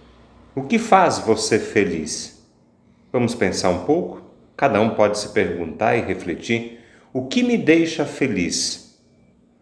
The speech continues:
Nós podemos até brincar com as palavras e: "Você, feliz, faz o quê?"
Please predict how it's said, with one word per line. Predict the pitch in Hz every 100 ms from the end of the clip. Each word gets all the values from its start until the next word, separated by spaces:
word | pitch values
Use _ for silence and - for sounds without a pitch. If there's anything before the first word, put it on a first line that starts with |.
| _ _
Nós | 143 185
podemos | 190 185 190 175
até | 170 180
brincar | 170 156 - 196 190
com | -
as | -
palavras | - 110 117 156 143 123 131
e: | 156 - - - _
"Você, | - 170 208 208 - 127 82 - -
feliz, | - 185 180 151 90 - - -
faz | - 165 151
o | 151 151
quê?" | - 135 - -